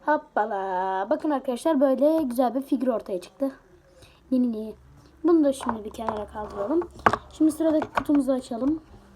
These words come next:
Buradan bir ninja kaskı çıktı arkadaşlar. Lego Ninjago'dakilere benziyor. Göreceğiz. Aha,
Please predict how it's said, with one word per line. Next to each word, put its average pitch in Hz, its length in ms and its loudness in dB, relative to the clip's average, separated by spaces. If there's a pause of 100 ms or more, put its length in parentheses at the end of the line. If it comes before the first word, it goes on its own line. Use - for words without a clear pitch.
(1900)
Buradan 294 600 6
bir 370 340 8
ninja 330 560 6
kaskı 302 360 0
çıktı 339 300 0
arkadaşlar. 247 440 2
Lego 240 300 2
Ninjago'dakilere 285 1080 2
benziyor. 233 760 0 (680)
Göreceğiz. 269 640 4 (160)
Aha, 247 840 6